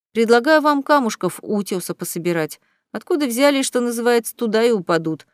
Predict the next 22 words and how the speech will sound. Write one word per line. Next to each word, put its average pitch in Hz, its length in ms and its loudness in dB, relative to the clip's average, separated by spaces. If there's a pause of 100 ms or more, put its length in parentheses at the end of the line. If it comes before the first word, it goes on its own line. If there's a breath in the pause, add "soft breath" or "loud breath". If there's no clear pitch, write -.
(140)
А - 60 -14
никто 156 300 -6
и 175 60 2
не 208 100 0
говорил, 311 420 2
что 330 200 -2
будет 208 320 -2
легко". 160 440 -4 (560)
Да 156 420 -6
уж. - 420 -10 (560)
Неофициальные 240 880 0
оборотные 208 600 -2
переходы 220 480 -4
во 175 120 0
время 170 280 0
технической 180 640 -4
отладки 254 380 -4
были 277 240 0
делом 269 300 0
рисковым. 156 720 -4 (440 soft breath)
Помимо 202 360 0
нестабильности — 202 1080 -2